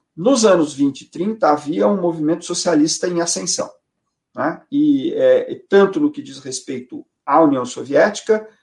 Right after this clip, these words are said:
quanto aos partidos comunistas, como mesmo aos partidos socialistas, que continuavam tendo, é, muita, é, muita ressonância, embora tivessem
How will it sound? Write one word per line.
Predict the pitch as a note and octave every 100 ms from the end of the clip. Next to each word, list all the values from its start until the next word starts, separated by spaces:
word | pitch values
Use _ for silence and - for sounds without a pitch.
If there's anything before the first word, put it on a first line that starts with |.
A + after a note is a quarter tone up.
| _
quanto | - E3+ E3 D3+ C#3+ A#2+ -
aos | D3 E3+ -
partidos | D3 B2+ D3 -
comunistas, | F#3+ G#3 F3+ A#3 D4+ -
como | C#4+ E4 D4
mesmo | F3 G3 A#3 F4 _ _ _ -
aos | E3+ E3+
partidos | D4 - D#3 - -
socialistas, | C#3+ - B2+ D3 - - A2+ -
que | G2+
continuavam | - G3+ G3+ F3+ B2+ C3+ G#3 F#3+
tendo, | E3 D3 E3 G#3 G3+ _ _ _
é, | C#3 C#3 C3
muita, | - - D#3+ D#3+ F#3 G#3 - G3+ F#3 D3 B2 - - -
é, | A2+ G#2 F#2+ -
muita | - D3+ F3
ressonância, | G3 G#3+ - A3+ E3 F#3+ G3 - - _ -
embora | F3+ D#3+ D#3 G#3+ - - _ _ -
tivessem | F3 C#3 - F#3 G3+